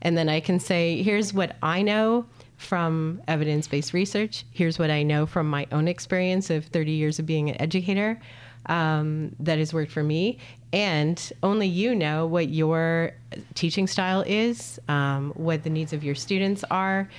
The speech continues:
what your content is like, what your context is. So you have to take what works for you and then translate it to,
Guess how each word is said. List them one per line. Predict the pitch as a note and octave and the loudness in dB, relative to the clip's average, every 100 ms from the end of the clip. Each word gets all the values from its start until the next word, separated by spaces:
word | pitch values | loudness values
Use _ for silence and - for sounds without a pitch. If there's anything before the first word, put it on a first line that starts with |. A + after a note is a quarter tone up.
| - - | -12 -2
what | E3 | 0
your | C#3+ D3+ | 2 0
content | - E3+ F#3 F3+ F3+ | 0 -2 0 -2 -2
is | F#3 F#3 | -4 -2
like, | F3 | -2
what | E3+ | -2
your | D#3+ D#3 | -2 -2
context | - D#3+ D#3+ D3 - - | 0 -2 0 -4 -4 -4
is. | C#3+ D3 | -2 0
So | G#3 | 0
you | F#3+ G#3 | 2 2
have | G#3 G3 | 0 -2
to | G#3 | -4
take | F#3+ - G#3+ G#3 - | -4 -2 -2 -4 -12
what | - - F3 G3 F#3 | -14 -12 -2 0 0
works | D#3+ F3+ B3 - | 0 -2 -2 -4
for | - | -2
you | D#3 D#3 | 0 2
and | D3+ | 2
then | D3+ D#3 | 0 -2
translate | - F#3 G3 - D#3+ D#3 | -2 0 0 0 -2 0
it | D3+ - | -2 -6
to, | - D#3+ D#3 D3+ | -6 -4 -4 -6